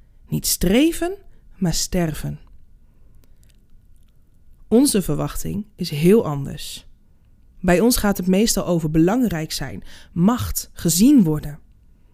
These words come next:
De wereld om ons heen is onze realiteit en bepaalt vaak onze denkrichting. Daar zien en ervaren wij dat macht vaak werkt als een gif.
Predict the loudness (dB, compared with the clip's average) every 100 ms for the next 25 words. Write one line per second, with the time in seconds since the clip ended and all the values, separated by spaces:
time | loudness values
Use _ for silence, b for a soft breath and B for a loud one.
0 | -12 -2 0 4 4 2 -2 -2 -2 -2
1 | 0 2 0 -2 B B B -4 0 2
2 | 2 2 2 0 -2 -4 -4 -4 -10 -16
3 | -18 -8 -2 0 4 4 4 -2 -2 0
4 | -2 0 0 0 0 -10 -10 -12 -12 -16
5 | -20 -20 -20 -20 _ -20 -20 -20 -20 -20
6 | -20 -20 -20 -20 -8 0 2 2 4 2
7 | 2 0 0 0 0 2 2 2 0 -2
8 | -4 -6 -2 0 0 -2 -6 -6 -6 -4
9 | -6 -6 -8 -10 -8 -6 -4 -2 0 -2
10 | -4 -12